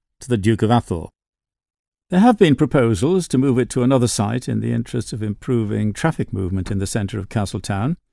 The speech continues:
but these have come to nothing in the face of a certain amount of public opposition. There have also been renewed and decidedly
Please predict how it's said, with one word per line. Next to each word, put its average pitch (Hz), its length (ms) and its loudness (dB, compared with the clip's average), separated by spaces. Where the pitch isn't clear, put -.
but 98 120 -10
these 101 240 -4
have 104 120 -6
come 98 180 -4
to 117 100 -2
nothing 92 400 0
in 104 120 -6
the 120 80 0
face 92 400 -4
of 90 120 -6
a 90 60 -10
certain 101 480 -4
amount 110 480 2
of 87 180 -10
public 90 320 -6
opposition. 101 640 -2
There 151 140 -2
have 190 160 -2
also 262 360 0
been 175 240 2
renewed 156 680 4
and 147 400 -2
decidedly 165 680 -2